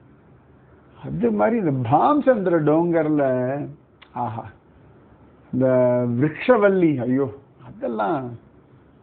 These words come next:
அது ஒரு சுகம் ஆவலி. அப்ப அந்த பசி, நித்ரை, தூக்கம், பசி, பயம்,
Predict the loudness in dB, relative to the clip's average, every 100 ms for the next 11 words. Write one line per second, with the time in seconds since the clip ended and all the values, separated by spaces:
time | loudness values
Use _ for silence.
0 | _ _ _ _ -20 -20 -14 -4 -2 -2
1 | -2 0 2 2 2 2 -2 -6 -20 _
2 | _ _ _ _ _ _ _ _ _ _
3 | _ -6 0 0 0 0 -2 0 2 4
4 | 4 2 2 0 0 -2 -2 -4 -4 -4
5 | 0 0 2 0 -2 -6 -14 -20 _ _
6 | _ -20 -20 -4 0 0 -4 -8 -6 -4
7 | -6 -8 -14 -12 -12 -6 0 2 0 -4
8 | -10 -20 -6 0 4 4 4 0 -6